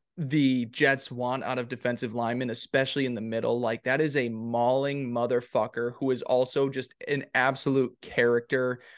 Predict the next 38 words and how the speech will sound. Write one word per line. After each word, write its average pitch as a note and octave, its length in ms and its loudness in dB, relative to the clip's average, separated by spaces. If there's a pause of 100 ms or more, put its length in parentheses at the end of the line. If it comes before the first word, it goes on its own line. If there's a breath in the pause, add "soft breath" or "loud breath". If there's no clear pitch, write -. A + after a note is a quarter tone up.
(120 loud breath)
that, B2+ 160 4
like, A2+ 260 2 (100)
every D#3 340 6
defensive C3+ 400 2
locker A#2+ 300 0
room A2 140 -6
wants. G#2+ 180 -2
Like, A2+ 140 -4
the G#2+ 100 0
Ravens, B2+ 600 2
the A#2+ 120 -4
Jaguars, B2 460 4
they D3+ 100 6
have D#3 120 4 (160)
all C#3+ 300 8
applauded A#2+ 440 2
just A2+ 180 -10
the A#2+ 80 -6
guy A#2+ 400 2
that B2+ 120 2
he B2 220 -2
is A#2 140 -2
throughout B2 260 2
his A2+ 120 -4
career, A#2+ 340 -2 (320 loud breath)
his A#2+ 160 0
peaks - 400 2
over C3+ 240 6
in B2 80 -2
Arizona B2 500 0
as A#2 160 -2
well, A2+ 160 2
too. B2 220 -4
Like, G#2+ 220 0 (420 soft breath)
a C3+ 120 4
guy D#3 340 6
that D#3 180 6
at C#3+ 220 2